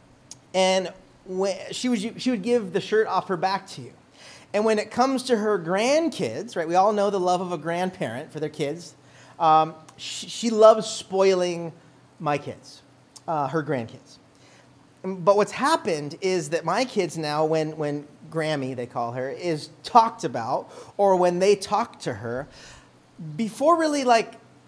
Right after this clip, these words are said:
the pleasantries of, "Hi, Grammy, how you doing?" they jump into, "Do you have a toy?" Or, "Is she gonna give me a present?" Um, before, like, the proper hello or, or care for her. And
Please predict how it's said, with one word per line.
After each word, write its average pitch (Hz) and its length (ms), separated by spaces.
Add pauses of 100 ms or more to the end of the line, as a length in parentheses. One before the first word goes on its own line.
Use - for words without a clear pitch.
the 196 100
pleasantries 208 800
of, 180 100
"Hi, 240 260
Grammy, 233 400
how 220 100
you 202 160
doing?" 220 380 (240)
they 208 120
jump 233 360
into, 208 560 (460)
"Do 156 80
you 196 40
have 170 60
a 156 80
toy?" 190 280 (500)
Or, 165 360 (420)
"Is 180 140
she - 120
gonna 208 140
give 196 160
me 196 200
a 160 60
present?" 196 480 (440)
Um, 175 380 (100)
before, 202 440
like, 185 200
the 175 80
proper 190 340
hello 170 540
or, 147 400
or 143 100
care 156 340
for 143 200
her. 175 400 (280)
And 196 220